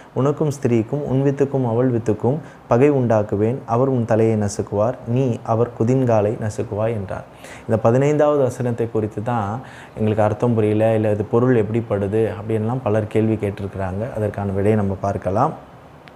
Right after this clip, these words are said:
இந்த பதினைந்தாவது வசன-, வசனத்தை நீங்க வாசிக்கும் போது உங்களுக்கு தெரிஞ்சிடும். தேவன் சொன்ன முதல்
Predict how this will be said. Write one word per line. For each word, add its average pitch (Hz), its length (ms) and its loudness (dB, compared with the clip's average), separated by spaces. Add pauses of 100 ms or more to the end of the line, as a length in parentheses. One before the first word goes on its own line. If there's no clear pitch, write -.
(240)
இந்த 127 380 2 (340)
பதினைந்தாவது 147 800 2
வசன-, 127 300 0 (120)
வசனத்தை 127 440 0
நீங்க 117 160 0
வாசிக்கும் 113 480 0
போது 120 120 0
உங்களுக்கு 113 380 0
தெரிஞ்சிடும். 120 500 2 (420)
தேவன் 170 520 4
சொன்ன 135 580 -2 (240)
முதல் 156 460 2